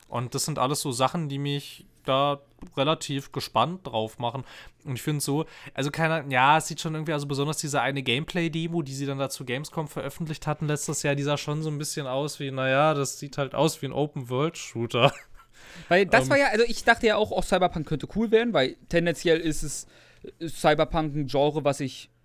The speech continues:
Speaker 2: okay, es gibt nur ein Genre, für das ich gehypt bin und das ist Steampunk. So, jetzt ist es raus. Ich
Speaker 1: Ja.
Speaker 2: liebe Steampunk, das ist das
Speaker 1: Ja.
Speaker 2: einzige Genre, was mich kriegt.
Speaker 1: Da haben wir's schwer, aber leider, ne?
Speaker 2: Ich hab's super schwer.
Speaker 1: Ja, ich weiß.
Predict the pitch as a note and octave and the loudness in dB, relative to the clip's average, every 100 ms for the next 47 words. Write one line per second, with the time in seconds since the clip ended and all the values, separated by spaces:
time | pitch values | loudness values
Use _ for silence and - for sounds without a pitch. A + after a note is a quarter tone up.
0 | _ _ - E3 F3 D#3+ C#3 D#3 D#3 E3 | _ _ -2 6 6 6 0 0 2 2
1 | D#3 D3 D#3 D3 D3+ C#3+ - B2+ - - | 2 2 2 0 -2 -2 -2 0 0 0
2 | C3+ A#2+ - - E3 F#3+ F#3+ F3 - C#3+ | -2 -4 -6 -4 0 2 4 2 0 2
3 | D3 B2 - A#2+ - E3+ F#3+ - - - | 2 0 -6 -4 4 6 4 0 -6 -10
4 | _ _ _ _ - - _ - - D#3 | _ _ _ _ -20 -20 _ -10 2 2
5 | A#2+ G#3 F#3 - G#3 - F#3 G3 D#3+ D3+ | 4 4 4 6 6 8 6 6 2 2
6 | D3 A#2+ D3+ G#3+ - F#3 E3+ F3 F3 E3 | -2 4 4 6 4 2 4 4 4 0
7 | D#3+ C#3+ - F#3+ - - - _ _ B2+ | -2 -4 0 0 -2 -16 -18 _ _ 0
8 | C3 C#3+ - - C#3+ C3 B2+ A#2 A2+ A2 | 0 0 -4 -4 -4 -2 -2 -4 -6 -6
9 | A2 A2+ A#2 A#2+ - - C3+ C#3+ A#2 C3+ | -6 -6 -6 -10 -12 -10 -4 -2 0 -2
10 | - C3 B2 G#2 - A2 A2 - - A#2 | -6 -8 -8 -8 -6 -6 -8 -12 -10 -4
11 | A2+ A2+ A#2+ A#2 G#2 G#2+ - | -4 -4 -10 -10 -8 -8 -10